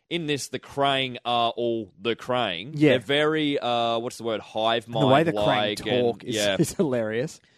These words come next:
Speaker 1: And, you know, they've got robotic bodies, a wooden stick up against a metal body.
Speaker 2: No.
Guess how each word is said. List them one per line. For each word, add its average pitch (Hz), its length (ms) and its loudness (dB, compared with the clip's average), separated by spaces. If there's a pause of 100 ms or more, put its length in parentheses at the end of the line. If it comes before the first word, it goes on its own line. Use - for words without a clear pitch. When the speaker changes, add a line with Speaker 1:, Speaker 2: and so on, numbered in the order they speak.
(220)
Speaker 1:
And, 160 160 -2
you 165 60 0
know, 135 80 0
they've 131 160 -4
got 170 180 0
robotic 131 460 2
bodies, 107 480 0 (300)
a 127 60 -2
wooden 160 380 -6
stick - 580 -4
up 113 160 -4
against 113 580 -6
a 104 640 -2
metal 110 260 -4
body. 92 460 -2
Speaker 2:
No. 220 200 -6